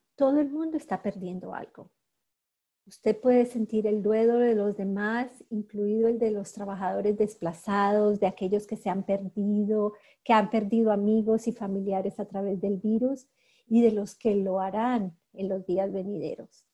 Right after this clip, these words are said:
La pandemia del coronavirus que azota el mundo no solo ha dejado muchas ansiedades por los problemas de vida o muerte, sino también que ha dejado gente luchando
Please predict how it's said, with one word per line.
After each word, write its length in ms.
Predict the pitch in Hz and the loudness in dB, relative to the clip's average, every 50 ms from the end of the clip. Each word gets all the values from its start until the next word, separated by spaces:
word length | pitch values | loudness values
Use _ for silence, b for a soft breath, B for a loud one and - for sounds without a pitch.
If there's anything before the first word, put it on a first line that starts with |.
| _ _ _ _ _ _ _ _ _ _ _ _ _ _ _ _ _ | _ _ _ _ _ _ _ _ _ _ _ _ _ _ _ _ _
La 140 | 202 190 - | -10 -6 -4
pandemia 500 | 196 190 190 180 185 185 202 208 220 226 | -4 -4 -2 0 0 0 2 2 2 2
del 160 | 226 214 214 | 2 0 -2
coronavirus 720 | - 208 196 196 190 190 196 202 202 202 208 220 220 - | -4 -6 -4 -4 -4 -2 -2 0 0 0 0 -2 -4 -4
que 80 | - 214 | -6 -8
azota 380 | 190 - - 185 180 175 196 | -8 -6 -8 -12 -10 -6 -6
el 80 | 202 208 | -4 -4
mundo 340 | 208 214 214 214 208 214 214 | -2 -2 -4 -4 -4 -4 -4
no 180 | 214 214 226 | -2 -2 -4
solo 300 | 226 - - 254 262 262 | -6 -6 -8 -6 -6 -6
ha 80 | 277 269 | -4 -6
dejado 340 | 269 240 226 254 254 254 247 | -6 -6 -6 -6 -6 -6 -4
muchas 340 | 247 247 247 247 247 247 247 | -4 -4 -4 -4 -6 -4 -2
ansiedades 680 | 233 226 214 - - 196 196 190 196 208 240 262 247 254 | -2 -2 -2 -4 -6 -4 -4 -4 -4 -2 -4 -4 -6 -6
por 160 | - - 190 | -8 -10 -10
los 140 | 185 185 - | -10 -10 -10
problemas 480 | _ 180 185 180 180 185 190 196 196 | _ -4 -2 -2 -2 -2 -2 -2 -2
de 140 | 190 202 185 | -2 -2 -2
vida 340 | 190 190 202 202 202 196 190 | -2 -2 -2 -2 -2 -2 -4
o 40 | 190 | -4
muerte, 560 | 190 202 208 214 208 208 - - 185 185 b b b b b b | -4 -2 -2 -2 -4 -4 -8 -10 -12 -12 b b b b b b
sino 280 | _ _ 208 190 190 185 | _ _ -10 -10 -10 -8
también 320 | - 175 180 180 180 196 | -10 -10 -8 -8 -8 -10
que 100 | 170 214 | -10 -10
ha 60 | - 208 | -6 -6
dejado 600 | 196 202 170 190 202 196 196 202 202 202 196 - _ _ _ _ _ | -4 -4 -4 -4 -4 -2 -2 0 0 -2 -4 -6 _ _ _ _ _
gente 300 | _ 220 208 202 - 220 | _ -4 -4 -4 -4 -4
luchando 760 | 208 208 190 165 - - 202 190 190 190 190 190 196 214 208 | -4 -6 -6 -8 -10 -10 -8 -8 -6 -6 -6 -6 -6 -8 -8